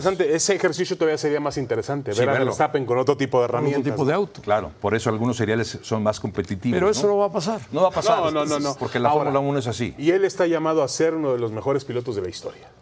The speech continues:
Speaker 2: Sí, yo creo que sí. Cuando termine su carrera habrá que hacer una evaluación final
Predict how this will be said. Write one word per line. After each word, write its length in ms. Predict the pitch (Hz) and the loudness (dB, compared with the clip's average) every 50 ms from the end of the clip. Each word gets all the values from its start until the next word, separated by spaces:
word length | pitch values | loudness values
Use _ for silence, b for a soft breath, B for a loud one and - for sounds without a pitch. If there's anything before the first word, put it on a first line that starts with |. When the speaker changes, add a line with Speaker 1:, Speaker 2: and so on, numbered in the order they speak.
| - - _ - - | -20 -20 _ -20 -18
Speaker 2:
Sí, 340 | - - - 135 135 117 90 - 92 95 95 | -4 2 2 2 2 2 -2 -6 -10 -4 0
yo 100 | 123 135 | 2 2
creo 140 | 151 147 104 | 2 2 0
que 80 | 113 | -2
sí. 180 | 110 117 107 92 - | -2 -2 -2 -2 0
Cuando 240 | - 120 117 120 113 | 0 2 2 2 2
termine 240 | - 139 160 214 185 | 2 2 2 2 0
su 80 | 135 - | 0 2
carrera 280 | - 151 175 196 185 | 2 2 4 4 2
habrá 140 | 160 165 170 | 2 0 -2
que 80 | - 151 | -4 -4
hacer 140 | 139 147 | -4 -2
una 120 | 160 160 151 | 0 0 0
evaluación 360 | 123 120 113 107 104 135 143 | 0 0 0 -2 -2 -2 -4
final 480 | - 123 117 110 123 139 147 160 202 | -4 -2 -2 0 2 2 2 0 -2